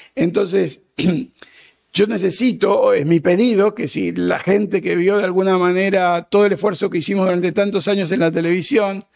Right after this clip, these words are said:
nos dé la oportunidad de agarrarse a una hija a una madre, una madre a una hija, un padre a un hijo,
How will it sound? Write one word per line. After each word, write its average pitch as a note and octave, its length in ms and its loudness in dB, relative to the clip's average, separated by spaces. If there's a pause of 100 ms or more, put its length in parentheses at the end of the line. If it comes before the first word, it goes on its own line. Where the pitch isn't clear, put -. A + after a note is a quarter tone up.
(460)
nos D#3+ 180 2
dé G3+ 100 2
la A3+ 100 0
oportunidad F#3+ 920 -2 (400)
de F#3 720 0 (680)
agarrarse F3+ 680 0
a E3+ 1700 0
una G#3 380 0
hija F3 260 -2
a E3+ 60 0
una F3 280 -2
madre, G#3+ 560 2
una F3+ 300 -2
madre E3+ 360 -2
a E3 40 0
una F3 220 0
hija, A3+ 300 2
un F#3 140 -4
padre F3 320 0
a D#3+ 40 0
un F3 120 -2
hijo, A3+ 460 0